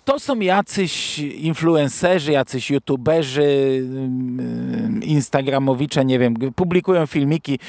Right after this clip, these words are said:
w internecie i oni przyjeżdżają do hotelu Stanley Hotel, e, takim wozem jak Pogromcy Duchów, ale nie wiem, z, z całego odcinka w-, oni mi bardziej wyglądali na takich po prostu,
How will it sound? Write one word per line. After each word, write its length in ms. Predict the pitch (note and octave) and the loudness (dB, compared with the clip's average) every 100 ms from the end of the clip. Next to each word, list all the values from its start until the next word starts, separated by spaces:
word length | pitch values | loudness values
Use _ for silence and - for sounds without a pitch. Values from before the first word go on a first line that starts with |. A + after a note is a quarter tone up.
| - - | -18 -10
w 80 | C3 | -2
internecie 760 | D3 C3+ B2+ C#3 E3+ - D#3+ D3 - - - | 0 0 0 0 0 2 0 0 -10 -20 -4
i 220 | G#3 A#3+ | 0 2
oni 320 | F#3 F#3+ F#3 | 2 0 0
przyjeżdżają 800 | - - D3+ C3 A#2+ D3+ D3+ D3 | -2 0 2 2 2 2 2 0
do 440 | A#2+ C3+ C#3 C#3 - | 0 2 4 2 0
hotelu 640 | C3+ - C#3 C#3 C#3 C3+ | -2 0 2 2 2 2
Stanley 680 | - - D#3+ D3 C3 D3+ D#3 - | 0 0 2 2 0 0 -6 -6
Hotel, 520 | - B2+ C#3+ F3 A3+ - - - - | -4 0 0 2 0 -4 -20 -14 -2
e, 340 | C3+ C#3 C3+ | 2 4 2
takim 300 | D3+ C#3 D#3+ | 0 0 0
wozem 380 | B2+ E3+ F#3 E3+ | 0 0 2 0
jak 140 | D#3 - | 0 -2
Pogromcy 480 | D#3 D#3+ D#3 - | 0 0 0 0
Duchów, 480 | D3+ E3 - A2 - | 0 0 -2 -10 -6
ale 440 | A#2+ C#3 C#3+ C#3+ C#3 C3 A#2+ C#3 | 0 2 4 2 -2 -8 -12 -2
nie 160 | D#3+ C3+ | 2 2
wiem, 200 | A#2+ A2+ | 2 -2
z, 320 | G#2 C#3 C3 | -2 -2 0
z 200 | - - | 0 -2
całego 500 | - D#3+ E3 D#3 D3 - - - - | 2 4 4 4 2 -2 -20 -14 0
odcinka 640 | C#3+ - - E3 - D3 | 0 0 -2 -2 2 2
w-, 180 | C3+ B2+ | 0 -2
oni 260 | C#3+ D3 C#3+ | 0 2 2
mi 120 | C#3 | 2
bardziej 300 | D3+ C#3+ C#3+ | 2 2 0
wyglądali 480 | C3+ C#3 C3+ C#3+ C#3+ | 2 2 4 2 2
na 120 | C3+ | 0
takich 320 | C#3 - B2 | -2 -4 -6
po 100 | C3+ | -2
prostu, 460 | C#3+ C#3 - C#3+ | 0 0 2 2